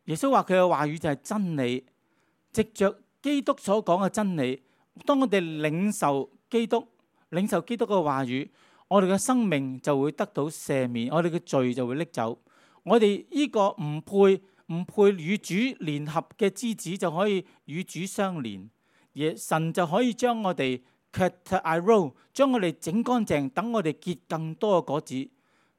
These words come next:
所以第一點嗰度我講到，因為耶穌講佢就係真葡萄樹，我哋係枝子，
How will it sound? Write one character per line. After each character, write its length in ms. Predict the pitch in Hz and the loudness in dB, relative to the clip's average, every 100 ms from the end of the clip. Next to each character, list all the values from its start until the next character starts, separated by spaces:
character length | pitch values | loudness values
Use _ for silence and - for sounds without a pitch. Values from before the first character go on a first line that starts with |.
| _ _ _ _ _ _ _ _ _ | _ _ _ _ _ _ _ _ _
所 140 | - 214 | 0 0
以 60 | |
第 80 | 170 | 2
一 100 | 185 | -2
點 220 | 202 170 | -2 -8
嗰 160 | 202 190 | -4 -4
度 260 | 151 135 - - | -4 -6 -10 -12
我 100 | 147 | -6
講 160 | 151 | -4
到， 180 | 156 135 _ _ _ - | -4 -8 _ _ _ 0
因 160 | 294 | 2
為 120 | 311 220 | 4 2
耶 140 | 160 | 2
穌 180 | 156 190 | 2 0
講 200 | 220 262 - | 0 -2 -4
佢 300 | - 175 226 | -2 0 0
就 120 | 196 | 0
係 160 | 175 | 0
真 240 | 175 269 247 | 0 0 -2
葡 180 | 147 127 | -2 -6
萄 120 | 151 | -6
樹， 260 | 131 156 - | -6 -8 -2
我 180 | 151 233 | 0 0
哋 220 | 196 180 | 0 -2
係 20 | |
枝 200 | 180 269 | -2 -4
子， 280 | 247 190 226 | -2 -4 -6